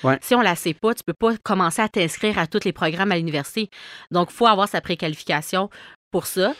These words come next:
Speaker 2: La deuxième, bien, c'est de trouver son courtier immobilier.
Speaker 1: Oui.
Speaker 2: Parce que, je le rappelle, pour les acheteurs, c'est gratuit.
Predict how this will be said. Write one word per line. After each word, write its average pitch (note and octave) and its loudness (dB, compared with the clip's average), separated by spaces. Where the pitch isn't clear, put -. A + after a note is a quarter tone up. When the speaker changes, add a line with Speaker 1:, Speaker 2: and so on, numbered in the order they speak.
Speaker 2:
La E3+ 4
deuxième, F3+ 4
bien, E3 2
c'est - -8
de D#3+ 0
trouver D#3+ -6
son E3 -4
courtier - -6
immobilier. D#3 -4
Speaker 1:
Oui. A#2+ 2
Speaker 2:
Parce E3+ -4
que, E3 0
je D3+ -2
le - 2
rappelle, G#3 0
pour F#3 -6
les E3 0
acheteurs, F#3+ 0
c'est F3+ -2
gratuit. E3 -2